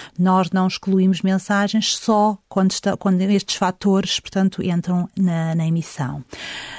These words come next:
Agora, no Facebook, relativamente à pergunta do dia, Carlos Soares escreveu-nos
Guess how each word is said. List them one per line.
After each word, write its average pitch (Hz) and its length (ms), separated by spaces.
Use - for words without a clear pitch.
Agora, 196 580
no 233 400
Facebook, 196 600
relativamente 175 440
à 160 140
pergunta 175 560
do 160 120
dia, 202 380
Carlos 247 380
Soares 190 380
escreveu-nos 190 580